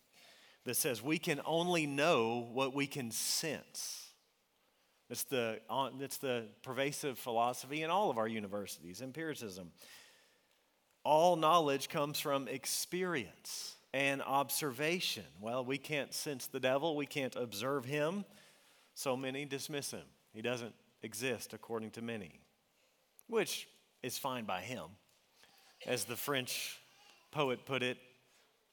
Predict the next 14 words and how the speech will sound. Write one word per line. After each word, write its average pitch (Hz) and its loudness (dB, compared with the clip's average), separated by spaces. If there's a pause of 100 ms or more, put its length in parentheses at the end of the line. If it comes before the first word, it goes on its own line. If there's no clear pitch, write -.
(160)
"The 123 -2
greatest 147 0
trick - -2
the 127 -4
devil 135 2
ever 131 0
pulled 139 -2
was 110 -6
convincing 139 -4
the 123 0
world 120 -2
he 135 -6
didn't 123 -4
exist." 135 -8